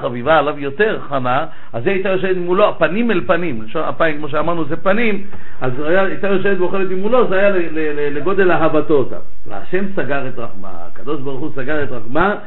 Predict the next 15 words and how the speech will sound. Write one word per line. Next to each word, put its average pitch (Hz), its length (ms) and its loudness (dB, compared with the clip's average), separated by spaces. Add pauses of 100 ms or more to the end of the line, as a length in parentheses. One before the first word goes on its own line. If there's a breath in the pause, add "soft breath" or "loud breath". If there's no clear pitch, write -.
(140 loud breath)
ולכן 139 420 -4
כדי 160 360 -4
שהיא 143 160 -6
לא 185 140 0
תצטער, 180 600 0
היה 170 160 -6
מראה 165 320 -6
לה 165 160 -2
חיבה 151 240 -4
גדולה. 135 340 -4 (760 soft breath)
"וכי 190 300 -2
עשתה 202 680 -2 (260)
צרתה 170 640 0
גם 151 220 -4
כעס 123 340 -4